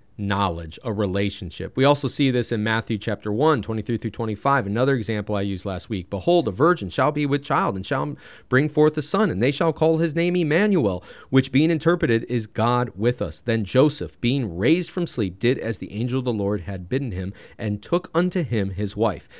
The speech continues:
And he knew her not till she had brought forth her firstborn son. And he called his name Jesus." He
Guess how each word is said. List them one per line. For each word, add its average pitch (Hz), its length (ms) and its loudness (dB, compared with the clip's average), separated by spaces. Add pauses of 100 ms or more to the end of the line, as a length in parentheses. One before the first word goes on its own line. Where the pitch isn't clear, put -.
(160)
And 113 200 -2
he 135 420 0 (160)
knew 202 800 4
her 185 500 4 (160)
not 131 720 4 (880)
till 147 220 6
she 143 180 2
had 131 220 4
brought 123 280 6
forth 120 320 4 (280)
her 117 160 0
firstborn 101 480 -2
son. 80 280 -6 (360)
And 98 180 -8
he 104 160 -10
called 98 460 -4
his 101 200 -8
name 80 340 -8
Jesus." 85 400 -6
He 110 300 -2